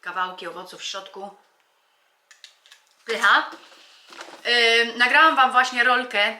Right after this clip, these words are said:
na Instagram, w której mówię o, mm, nowej pozycji dla mojej biblioteczki, książce, którą właśnie kończę.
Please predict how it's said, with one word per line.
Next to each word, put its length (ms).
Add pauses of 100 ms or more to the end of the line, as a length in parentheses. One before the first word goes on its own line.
(160)
na 520
Instagram, 720 (180)
w 60
której 280
mówię 360
o, 380 (340)
mm, 280
nowej 220
pozycji 460
dla 140
mojej 260
biblioteczki, 580
książce, 380
którą 280
właśnie 320
kończę. 460